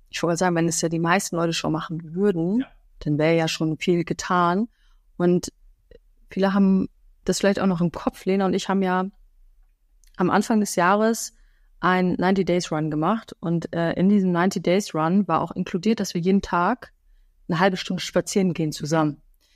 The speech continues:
Speaker 1: weil wir natürlich den ganzen Tag uns strategisch irgendwie abstimmen und so. Wir haben irgendwann dann auch angefangen, das Team auch mitzunehmen und so.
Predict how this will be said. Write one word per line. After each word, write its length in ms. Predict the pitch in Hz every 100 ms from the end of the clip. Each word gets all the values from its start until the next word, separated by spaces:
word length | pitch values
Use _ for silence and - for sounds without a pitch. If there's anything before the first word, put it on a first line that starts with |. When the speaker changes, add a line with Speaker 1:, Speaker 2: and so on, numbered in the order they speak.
| _ _ _
Speaker 1:
weil 440 | - 170 175 180 -
wir 540 | 160 170 175 175 170
natürlich 400 | - 165 - 214
den 100 | -
ganzen 240 | 175 185 175
Tag 220 | - 185
uns 260 | 170 165 -
strategisch 520 | - 180 - 185 175
irgendwie 380 | - 170 175 175
abstimmen 420 | 185 - - 180 180
und 120 | 170
so. 120 | 170
Wir 60 | 165
haben 100 | 165
irgendwann 240 | 170 165
dann 100 | 156
auch 80 | 156
angefangen, 340 | 175 - 175
das 140 | 160 -
Team 240 | 214 214
auch 100 | -
mitzunehmen 560 | 190 208 190 185 180 170
und 80 |
so. 240 | 165 180